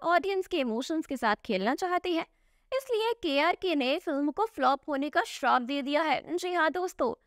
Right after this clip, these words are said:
जब केआरके के इस बयान को लेकर फाइटर फिल्म के मेकर से पूछा गया तो उन्होंने बस यही कहा था कि उन्हें इस बात से कोई भी फर्क नहीं पड़ता कि केआरके क्या बोलते हैं फिल्म के बारे में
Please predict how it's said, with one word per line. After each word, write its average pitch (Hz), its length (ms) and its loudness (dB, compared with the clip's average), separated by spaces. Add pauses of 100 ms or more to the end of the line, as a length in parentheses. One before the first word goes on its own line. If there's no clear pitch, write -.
(340)
जब 539 260 -4
केआरके 311 420 0
के 440 120 -4
इस - 240 -6
बयान 247 340 0
को 302 120 -4
लेकर 262 460 0
फाइटर 240 440 -4
फिल्म 349 320 0
के 381 140 -4
मेकर 254 340 0
से - 140 -6
पूछा 277 400 -2
गया 269 240 -2 (300)
तो 494 80 0
उन्होंने 508 380 -2
बस 480 200 0 (100)
यही 262 340 0
कहा 311 260 2
था 294 180 0 (400)
कि 494 60 2
उन्हें 466 340 2
इस - 180 -2
बात 311 280 2
से 302 260 0
कोई 277 280 0
भी 330 140 -2
फर्क 311 300 -2
नहीं 254 260 -2
पड़ता 349 420 2
कि 427 200 -6 (100)
केआरके 269 460 0
क्या 226 300 0
बोलते 359 360 0
हैं 370 120 0 (100)
फिल्म 214 320 -2
के 302 140 -4
बारे 311 240 2
में 330 140 -2